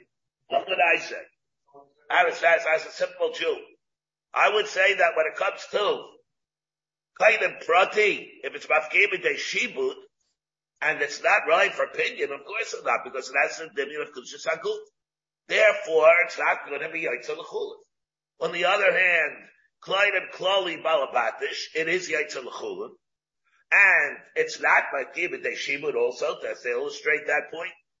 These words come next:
Therefore, I, I would say that it is Yaitza L'chulin.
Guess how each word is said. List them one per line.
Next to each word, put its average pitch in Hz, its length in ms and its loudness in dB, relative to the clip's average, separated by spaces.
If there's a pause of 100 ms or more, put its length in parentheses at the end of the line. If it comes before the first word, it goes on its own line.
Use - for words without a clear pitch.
(220)
Therefore, 151 360 -2
I, 156 380 4
I 175 60 -4
would 175 140 -8
say 120 380 -2 (300)
that 165 140 0
it 214 100 2
is 240 180 -2
Yaitza 247 340 -2
L'chulin. 127 280 -6